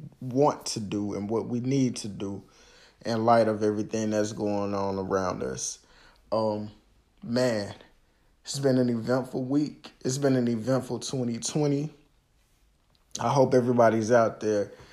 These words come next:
everybody that's out there is doing good. Um, I hope your mental is all right. I hope that this work week is going well for you.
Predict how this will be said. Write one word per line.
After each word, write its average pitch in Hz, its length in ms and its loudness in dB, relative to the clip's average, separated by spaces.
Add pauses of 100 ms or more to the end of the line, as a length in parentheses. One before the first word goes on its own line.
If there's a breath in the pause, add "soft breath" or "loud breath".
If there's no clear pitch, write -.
(440 loud breath)
everybody 120 480 2
that's 98 240 0
out 123 200 2
there 107 120 2
is 101 100 0
doing 104 380 -2
good. 117 540 0
Um, 104 360 -8
I 113 60 -6
hope - 160 -6
your 104 100 -2
mental 113 460 -2
is 107 140 -2
all 110 120 4
right. 110 300 2 (500 soft breath)
I 117 100 0
hope 113 260 0
that 107 180 0
this 107 160 -4
work 117 380 2
week 113 240 -4
is 101 140 -4
going 107 540 -2 (120)
well 117 340 4
for 110 300 -2
you. 107 260 -4